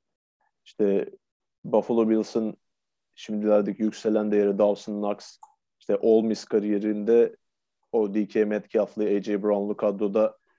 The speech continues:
e, bir receiving tehdidi olarak şans bulamıyordu hiç. Onu daha çok blokçu özellikleriyle biliyorlardı. Buffalo Bills draft etti.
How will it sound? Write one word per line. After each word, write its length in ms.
e, 280
bir 400
receiving 420
tehdidi 360
olarak 600
şans 360
bulamıyordu 500
hiç. 320
Onu 240
daha 160
çok 280
blokçu 420
özellikleriyle 800
biliyorlardı. 720
Buffalo 420
Bills 260
draft 260
etti. 400